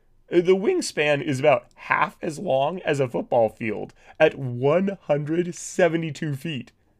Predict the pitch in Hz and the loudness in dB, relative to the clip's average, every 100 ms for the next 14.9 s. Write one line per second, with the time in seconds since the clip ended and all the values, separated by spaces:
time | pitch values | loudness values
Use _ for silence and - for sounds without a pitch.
0 | _ _ _ - 202 220 254 220 180 165 | _ _ _ -2 -2 0 -4 -2 0 0
1 | 165 151 143 131 120 - - 233 226 220 | 0 -2 -2 0 -4 -8 -8 -8 -8 -6
2 | 214 214 _ - 151 156 143 139 135 131 | -6 -6 _ 2 4 4 -2 -6 -8 -10
3 | 117 - 120 - - - _ _ _ - | -8 -6 -6 -6 -10 -20 _ _ _ -2
4 | 160 160 143 - 147 156 120 - 175 190 | 0 0 -4 -2 0 2 0 0 -4 -2
5 | 113 95 101 92 - - 190 214 220 294 | -2 -4 -6 -8 -16 -10 -4 -4 -4 -8
6 | 254 - 302 294 202 - _ _ _ _ | -10 -8 -6 -6 -8 -12 _ _ _ _
7 | _ _ _ _ - 156 180 233 214 - | _ _ _ _ -6 0 2 4 2 2
8 | 127 120 123 156 135 - - - 175 135 | -2 -2 0 0 0 -8 -20 -10 -6 -4
9 | - 127 104 90 - - - _ _ _ | -2 -2 -2 -6 -8 -8 -12 _ _ _
10 | _ _ - 143 190 - 123 101 98 107 | _ _ -2 2 2 0 -4 -4 -2 0
11 | 139 240 254 - 165 123 139 349 202 226 | 0 -2 -2 0 0 2 2 0 -2 -4
12 | 196 214 175 107 104 - 139 123 135 127 | 2 2 0 -6 -4 0 2 4 2 2
13 | 139 165 196 214 - - 151 147 156 - | 4 2 2 -4 -6 -4 -2 0 -2 -2
14 | - 131 110 101 113 107 104 101 110 | 0 2 2 0 0 -4 -4 -8 -10